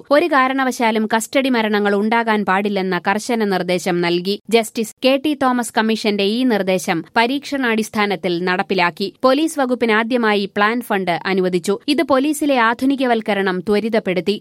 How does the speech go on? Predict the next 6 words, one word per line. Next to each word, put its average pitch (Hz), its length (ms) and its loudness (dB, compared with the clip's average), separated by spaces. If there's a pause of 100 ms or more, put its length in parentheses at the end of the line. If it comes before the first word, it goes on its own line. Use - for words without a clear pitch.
(120)
പോലീസിലെ 294 540 2 (100)
ഓരോ 254 340 2
പരിഷ്കാരത്തെ 233 760 -2
സംബന്ധിച്ചും 185 840 -2
പൊതുജനങ്ങളുമായി 269 800 0
സംവദിക്കാൻ 208 720 -2